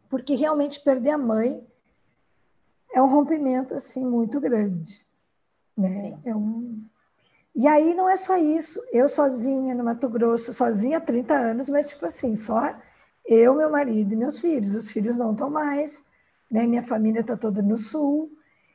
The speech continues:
Speaker 1: Então, eu comecei aí todo um processo de ter que entender, né? Mas será que eu não vou conseguir superar isso? Será que eu não tô entendendo? O que que tá faltando em mim pra mim poder? E com isso,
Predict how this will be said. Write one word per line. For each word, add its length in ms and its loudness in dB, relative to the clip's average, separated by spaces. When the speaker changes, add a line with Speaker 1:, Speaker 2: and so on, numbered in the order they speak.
Speaker 1:
Então, 680 -2
eu 80 0
comecei 420 0
aí 200 4
todo 240 -2
um 60 -8
processo 600 -2
de 100 -4
ter 120 -4
que 120 -8
entender, 640 -2
né? 180 0
Mas 380 -6
será 300 2
que 80 -6
eu 60 -2
não 100 -4
vou 100 0
conseguir 500 -4
superar 540 -4
isso? 380 -4
Será 180 -6
que 100 -8
eu 40 -4
não 140 -6
tô 100 -4
entendendo? 640 -2
O 60 -8
que 100 -14
que 120 -16
tá 140 0
faltando 680 0
em 120 -2
mim 400 -2
pra 140 4
mim 180 0
poder? 440 0
E 80 0
com 240 4
isso, 640 -4